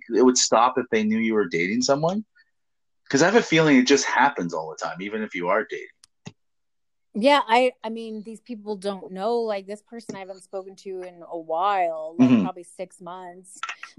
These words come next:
Speaker 2: Um, so, yeah, I, I mean, he has no idea what I would or am up to or what my life is like.
Speaker 1: Yeah.
Speaker 2: So it's super, uh, just, I guess, they just assume,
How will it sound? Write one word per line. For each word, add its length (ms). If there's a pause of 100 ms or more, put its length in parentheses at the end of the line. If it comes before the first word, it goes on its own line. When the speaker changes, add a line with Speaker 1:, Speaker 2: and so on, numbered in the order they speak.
Speaker 2:
Um, 1000 (1200)
so, 140
yeah, 240
I, 220
I 40
mean, 160
he 120
has 200
no 160
idea 580
what 280 (100)
I 300 (260)
would 360 (420)
or 180
am 200
up 180
to 300
or 200
what 140
my 140
life 300
is 160
like. 120
Speaker 1:
Yeah. 260
Speaker 2:
So 320 (260)
it's 200 (100)
super, 720
uh, 540
just, 300 (260)
I 40
guess, 400 (1600)
they 240
just 260
assume, 380